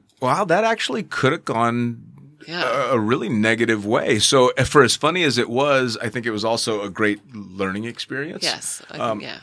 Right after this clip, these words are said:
Speaker 1: even at this stage in my career, it's nice to know you're still learning shit, even though I had to fuck something <laughs> up to
Speaker 2: Yeah.
Speaker 1: do it. <laughs>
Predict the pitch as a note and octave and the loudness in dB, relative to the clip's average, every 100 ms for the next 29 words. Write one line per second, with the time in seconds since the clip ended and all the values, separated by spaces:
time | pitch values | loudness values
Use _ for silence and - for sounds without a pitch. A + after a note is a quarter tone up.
0 | - B2+ C#3+ C#3+ C3+ A#2+ G#2+ A#2 A#2+ - | -8 -2 0 0 0 -2 -4 -4 -2 0
1 | - A#2 A#2+ G#2+ G#2+ A2 G#2+ F#2+ G2 A#2 | -2 -4 -6 -6 -6 -4 -6 -6 -2 0
2 | A2 G#2 G#2 - G#2+ G#2 G#2+ - - G#2 | 0 0 -4 -6 -6 -4 -2 -4 -4 -4
3 | G2 G2+ G2+ G2 A2+ G2 G2 G#2+ A2+ - | -2 -4 -4 -6 -6 -4 -4 -4 -6 -4
4 | B2+ B2 A2+ G#2+ G2+ G2 G2 F#2 - G2+ | -4 -4 -4 -2 -2 -2 -4 -8 -6 -6
5 | - G2+ G2 A#2 - F3+ E3 D3+ E3+ - | -2 -4 -4 -6 -6 -6 -6 -2 -2 0
6 | F#3 G3+ G#3 A3 - G#3 - G3+ - A3+ | 2 4 4 2 0 -2 -2 -4 0 -2
7 | - F3+ C4 - - | -2 -6 -6 -8 -16